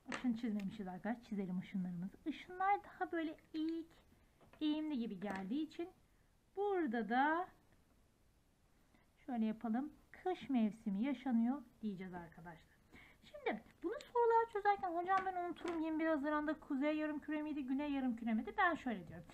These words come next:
Türkiye yani bizim ülkemiz hangi yarımkürede bulunuyor?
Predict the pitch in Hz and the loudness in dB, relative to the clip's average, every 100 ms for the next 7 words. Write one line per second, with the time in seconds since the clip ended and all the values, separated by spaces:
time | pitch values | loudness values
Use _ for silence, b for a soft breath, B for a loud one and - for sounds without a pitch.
0 | B B B B - - 466 453 277 190 | B B B B -10 6 6 6 0 -2
1 | 214 269 240 240 247 294 - 262 - 247 | 0 0 0 -2 -6 -8 -2 0 2 2
2 | 202 - - - - B B B B - | 2 0 -16 -20 -20 B B B B -20
3 | - 349 415 440 320 226 214 - 208 196 | 2 6 6 6 0 2 0 0 -4 -4
4 | 175 190 190 175 196 311 | -8 -8 -6 -6 -4 -2